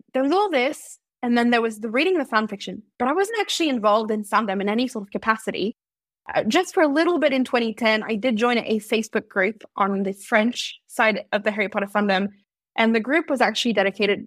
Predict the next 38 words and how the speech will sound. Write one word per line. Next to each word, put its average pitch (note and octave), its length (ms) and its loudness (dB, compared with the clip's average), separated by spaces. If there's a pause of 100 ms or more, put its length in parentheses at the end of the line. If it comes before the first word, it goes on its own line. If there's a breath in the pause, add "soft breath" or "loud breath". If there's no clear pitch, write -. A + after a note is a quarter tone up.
(160)
to - 100 -4
a G#3 40 -2
specific G#3 680 -6 (120)
fanfic G3+ 360 -2
author, B3 320 0
and B3 260 2
I A3 60 2
did A3 200 2 (180)
make F#3+ 160 -2
friends G3+ 340 -2
there, F#3+ 120 0
and F#3+ 320 2
I F#3 60 -2
was F#3 200 -6 (180)
on G3+ 140 2
that F#3 180 2
group F#3 200 -4
maybe F#3 200 -4
for - 140 -4
about F#3+ 200 2
a G3 80 0
year. F#3+ 340 0 (480)
And G#3+ 160 2
so G3+ 360 0
that A#3 160 2
was B3+ 180 0
my G#3 460 0 (240)
only B3+ 320 2
experience G3 720 -2
of F#3+ 100 -10 (120)
actual G3+ 520 -2
fandom F#3 440 -6 (480)
back G3 240 0
in G3+ 100 0
the F#3+ 100 0
day. - 340 -6 (800)
And A3 260 2
then A3 320 0